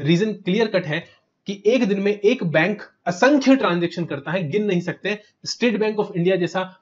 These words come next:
बहुत बड़ा bank, जिसकी ना जाने कितनी branches हैं all over India में, ना जाने कितने transaction होते होंगे मेरे दोस्त। बड़ी-बड़ी banks के example ले रहा हूं, Axis Bank हो गया, आईसीआईसीआई Bank हो गया, एचडीएफसी Bank हो गया, बहुत transaction होते हैं, बहुत।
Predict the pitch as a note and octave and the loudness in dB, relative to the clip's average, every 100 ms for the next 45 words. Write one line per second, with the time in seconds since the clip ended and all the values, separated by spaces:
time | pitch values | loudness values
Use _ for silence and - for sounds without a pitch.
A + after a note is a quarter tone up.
0 | D3 C3 - A3 A3+ F3 E3 F3+ F3 C3+ | -12 -4 0 2 4 2 2 2 2 0
1 | F3 G3 F3+ C3 _ _ D#3+ D3+ G#3 G#3 | 0 0 -2 -12 _ _ -8 -6 -4 -4
2 | - - D#3 A#3 A#3+ A#3 F#3+ F#3 G3+ E3 | -6 -4 0 2 2 0 -4 -2 -2 0
3 | D#3+ F3+ E3 F3 D#3 D#3+ D#3 D3+ D#3 D#3+ | -2 -2 -2 0 -2 -2 -2 -4 -4 -4
4 | E3 - - D3 D#3+ A#3+ B3 A#3+ G3+ G3 | -6 -12 -8 0 4 6 6 2 -2 -4
5 | F#3+ E3 E3 - F#3 D3 D#3 D3 D3+ D3 | -4 -2 -4 -4 -4 -4 -4 -4 -4 -4
6 | C#3+ D#3 D#3 _ _ - D3 A3+ G3+ G#3 | -2 -4 -6 _ _ 0 4 6 6 2
7 | E3+ F3+ G3+ G#3 E3 E3+ E3 D#3 D#3 - | 2 -2 -2 -2 0 0 0 0 -2 -4
8 | E3+ - A3+ D#3+ D#3+ E3 D#3+ C#3 D3+ - | -8 -6 -6 -4 -4 -4 -4 -4 -4 0
9 | D#3+ F3+ G3+ G3 F3+ G#3 F#3+ E3+ E3 D3+ | 0 0 0 -2 0 0 0 -2 -4 -4
10 | D#3 - E3 G3 F3+ F3+ D#3+ - G3+ F3 | -4 -4 -6 -4 -4 -4 -8 -6 -4 -4
11 | F3 C#3+ D3 E3+ - _ _ C#3 F#3 F3 | -4 -4 -6 -6 -10 _ _ -2 0 2
12 | B3 F#3 E3 E3 D#3+ F3+ D3 D3+ E3 B2 | 0 -2 -2 -2 -2 -4 -4 -4 -6 -4
13 | C#3 E3 - | -4 -4 -4